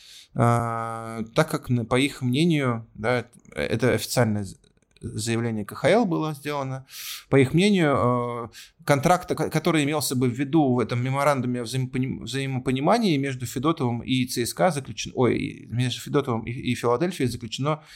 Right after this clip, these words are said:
не было на момент подписания, э, его нового контракта с Ц С К А. Что это, что это имеется в виду, мы разберём попозже. Но, соответственно, и на-, было учтено желание самого хоккеиста выступать именно в Ц С К А.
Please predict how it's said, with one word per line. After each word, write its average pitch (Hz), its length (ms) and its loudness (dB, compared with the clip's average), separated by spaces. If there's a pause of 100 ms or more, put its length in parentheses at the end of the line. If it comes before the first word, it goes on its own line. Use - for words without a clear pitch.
(280)
не 131 220 8
было 110 220 4
на 104 80 -2
момент 120 300 -6
подписания, 131 720 -2
э, 101 640 -8
его 113 180 0
нового 127 280 2
контракта 120 460 -6
с - 60 -12
Ц 117 160 -4
С - 80 -8
К - 80 -10
А. - 160 -10 (580)
Что - 260 2
это, 135 320 2
что 147 200 -4
это 139 200 -2
имеется 131 340 -4
в - 20 -2
виду, 139 120 -2
мы 123 120 2
разберём 117 380 -4
попозже. 151 640 2 (160)
Но, 156 520 4
соответственно, 147 460 -2
и 185 400 4
на-, 147 320 0
было 156 260 4
учтено 151 480 2
желание 135 380 0
самого 127 360 -2
хоккеиста 139 720 2 (260)
выступать 151 440 2
именно 131 180 2
в 127 60 -4
Ц 131 160 -4
С - 80 -4
К - 80 -4
А. - 180 -4